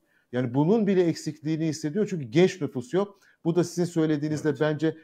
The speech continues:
Speaker 1: çok bağlantılı diyeyim. Buyurun kıymet. Biz soru sormuyoruz hocam. Karşılıklı dertleşiyoruz.
Speaker 2: Evet.
Speaker 1: Buyursunlar.
Speaker 2: Tabii, tabii, sohbet ediyoruz. Şimdi şöyle, yani, e, köyde şu göz-, e, köyden görünen, e, ev yıkıntıları, çöküklerine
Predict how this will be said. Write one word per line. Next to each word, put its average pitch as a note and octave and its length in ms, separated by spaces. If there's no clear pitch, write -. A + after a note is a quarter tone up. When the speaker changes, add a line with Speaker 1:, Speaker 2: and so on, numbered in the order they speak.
Speaker 1:
çok F#3+ 300
bağlantılı B2+ 600
diyeyim. G3 240
Buyurun E3 280
kıymet. G#2+ 440
Biz F3+ 180
soru G#3 240
sormuyoruz F#3 500
hocam. C3+ 280
Karşılıklı F3 580
dertleşiyoruz. C3+ 640
Speaker 2:
Evet. D3+ 100
Speaker 1:
Buyursunlar. A#2+ 540
Speaker 2:
Tabii, F3 260
tabii, D3 200
sohbet D3 420
ediyoruz. B2+ 520
Şimdi E3+ 480
şöyle, C#3 560
yani, C3 240
e, A#2+ 360
köyde D3 520
şu C3 380
göz-, C3+ 340
e, A2 640
köyden C3+ 580
görünen, C3 500
e, C3 60
ev C#3+ 100
yıkıntıları, A#2+ 680
çöküklerine B2 840